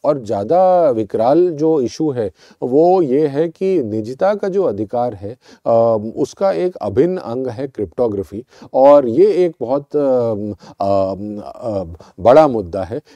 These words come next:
क्योंकि निजता का जो अधिकार है ये हमारे, अम, अ, मौलिक अधिकारों में सम्मिलित हो चुका है। क्योंकि मौलिक अधिकारों में सम्मिलित हो चुका है, हमें, अ, चौदह और उन्नीस और इक्कीस का जो ट्रायंगुलर टेस्ट है, मेनका गांधी वाद में माननीय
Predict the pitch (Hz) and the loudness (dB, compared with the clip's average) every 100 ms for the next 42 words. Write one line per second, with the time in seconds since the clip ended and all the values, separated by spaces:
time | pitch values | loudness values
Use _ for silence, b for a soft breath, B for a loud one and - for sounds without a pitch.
0 | - 180 180 208 202 135 117 123 127 202 | 0 0 2 0 0 0 -2 -4 2 2
1 | 208 202 202 185 123 131 139 156 147 165 | 2 0 0 0 -2 -2 0 -2 -2 -6
2 | 170 117 135 165 139 135 139 151 156 156 | -4 -2 0 0 -4 -6 -2 0 2 0
3 | 131 120 101 - b b 107 101 139 190 | -2 -6 -8 -10 b b -4 0 4 4
4 | 175 135 120 117 123 123 127 101 98 104 | 4 0 0 0 0 -2 -6 -8 -6 -2
5 | 135 127 117 131 123 127 135 - 120 123 | -2 -2 -8 -6 -6 -8 -8 -6 -6 -2
6 | 202 156 147 151 139 135 131 131 135 135 | -2 0 -2 0 -2 -2 -4 -4 -4 -8
7 | - 110 117 131 120 113 117 117 123 131 | -8 -8 -4 -6 -6 -10 -10 -10 -8 -8
8 | 110 110 113 B B B 110 104 104 113 | -8 -10 -10 B B B -2 -2 0 0
9 | 117 135 165 165 - 127 127 117 110 127 | 0 2 2 0 0 0 0 -2 -4 -4
10 | 147 139 127 104 - 143 135 - 110 117 | -4 -4 -6 -6 -8 -6 -6 -6 -4 -6
11 | 104 98 113 139 143 123 113 110 120 107 | -4 -6 -2 -2 -2 -4 -8 -8 -8 -8
12 | 92 101 127 113 104 110 113 92 98 104 | -8 -8 -6 -6 -6 -6 -6 -6 -8 -8
13 | 104 90 98 104 107 | -10 -10 -12 -8 -10